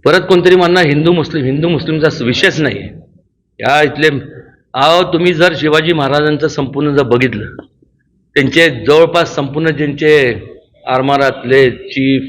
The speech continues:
हे ते वेगवेगळ्या ह्याच्यातले होते ना, मुस्लिम समाजातले होते सगळे, भेदभाव कधी केला नाही. असं आहे का? त्या-, त्यांचे संपूर्ण जवळचे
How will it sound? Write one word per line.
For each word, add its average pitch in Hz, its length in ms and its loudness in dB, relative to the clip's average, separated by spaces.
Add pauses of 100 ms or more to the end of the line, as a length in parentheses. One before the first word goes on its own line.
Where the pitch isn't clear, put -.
हे 135 180 4
ते 135 540 -4 (760)
वेगवेगळ्या 233 420 4
ह्याच्यातले 190 360 0
होते 147 200 0
ना, 175 120 -8 (400)
मुस्लिम 165 280 -4
समाजातले 214 540 0
होते 113 200 -2
सगळे, 92 220 -12 (1000)
भेदभाव 131 340 2
कधी 196 220 2
केला 190 240 0
नाही. 107 260 -6 (1400)
असं 175 180 0
आहे 226 100 4
का? 143 80 -2
त्या-, 123 220 -4
त्यांचे 139 440 2
संपूर्ण 151 380 -2
जवळचे 151 840 2